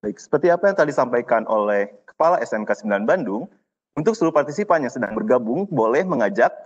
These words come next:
eh, teman-teman yang lainnya untuk bergabung, karena hari ini kita tidak hanya memperlihatkan, eh, beberapa makanan yang berbasis umbi-umbian dari peserta, tapi kita juga menyajikan beberapa hasil kreasi siswa kami yang P K L di S M K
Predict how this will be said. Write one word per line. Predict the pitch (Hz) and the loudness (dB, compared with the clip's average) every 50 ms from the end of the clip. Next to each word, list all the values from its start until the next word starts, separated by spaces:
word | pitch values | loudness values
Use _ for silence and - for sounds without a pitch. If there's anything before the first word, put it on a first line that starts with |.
| - - | -6 -2
eh, | 101 101 101 101 | -2 0 0 0
teman-teman | - 110 110 107 107 - 113 107 110 | -2 -2 -2 -2 -2 0 -2 0 0
yang | 113 107 113 | -2 0 2
lainnya | 113 107 101 98 101 117 151 | 2 2 2 0 -2 -2 -2
untuk | 196 190 - 123 113 107 | -2 -2 -2 -2 -2 -2
bergabung, | 101 98 87 - 110 302 214 240 | -2 -2 -2 -2 -2 -2 -2 -2
karena | 233 - 113 101 101 101 101 104 104 - | -2 -2 -2 0 0 0 0 0 -2 -2
hari | 110 107 107 107 107 | -4 -4 -2 -2 -2
ini | 127 180 202 | -2 -2 -4
kita | 202 _ - - - - | -6 _ -10 -4 0 0
tidak | 180 - 185 151 135 127 127 | 0 2 2 0 0 0 0
hanya | 127 117 117 120 135 160 196 214 214 - - - _ _ _ _ _ _ _ _ _ _ _ _ _ _ - | 0 -2 0 0 0 0 0 -2 -2 -6 -18 -20 _ _ _ _ _ _ _ _ _ _ _ _ _ _ -6
memperlihatkan, | 123 123 127 139 131 127 135 135 135 123 120 - - _ _ _ - | -4 0 0 2 2 2 2 2 2 0 0 -2 -12 _ _ _ 0
eh, | - - 190 190 185 160 95 110 117 113 113 120 | 0 0 0 0 -4 -2 0 0 0 0 -2 -2
beberapa | 117 123 120 123 117 117 - - 117 | -2 0 2 2 2 0 -2 -10 -8
makanan | - 120 120 120 - 127 110 104 110 127 156 175 185 | -4 -4 -4 -2 -2 -2 -2 -2 0 -2 -2 -2 -2
yang | 170 139 120 | -4 -4 -2
berbasis | 107 104 101 98 92 - - - 151 165 165 165 - | -4 -4 -2 -4 -4 -4 -4 -4 -4 -4 -4 -6 -8
umbi-umbian | - 117 113 113 113 110 107 104 104 120 143 165 170 - - - | -6 -4 -4 -4 -4 -6 -6 -2 -2 0 0 -2 -4 -10 -6 -4
dari | 117 107 113 | -4 -2 -4
peserta, | - 120 - 135 120 - - 113 98 - - | -4 -8 -6 -8 -6 -2 0 0 0 -2 -4
tapi | - - - - 113 | -6 -6 -4 -4 -4
kita | 107 110 | -4 -4
juga | 104 107 107 113 113 117 120 113 | -4 -4 -2 0 2 2 2 0
menyajikan | - 107 104 104 104 101 101 - - 143 160 175 196 | -2 -8 -8 -8 -8 -10 -8 -4 0 0 0 0 -2
beberapa | 175 - 104 98 98 95 - - 107 107 - - - - _ _ _ _ _ - | -8 -6 -4 -2 -4 -2 0 0 0 0 -2 -4 -16 -20 _ _ _ _ _ -2
hasil | - - 233 - - 117 135 190 - - - - - _ _ _ _ - | -2 -2 -2 0 -2 0 0 -2 -4 -8 -18 -20 -20 _ _ _ _ -2
kreasi | 135 135 - - - 202 | 0 0 0 0 -2 -4
siswa | 180 160 147 - 135 | -6 -6 -4 -2 -2
kami | 120 - 135 107 104 127 175 202 | -2 0 -2 -4 -4 -4 -4 -4
yang | 175 143 | -4 -4
P | - 120 110 | -4 -4 -4
K | - 117 - | -2 0 0
L | 104 151 - | 0 0 0
di | 131 82 | -2 -4
S | - - | -4 -4
M | 120 110 113 | -4 -6 -4
K | - - 135 135 | 0 0 0 0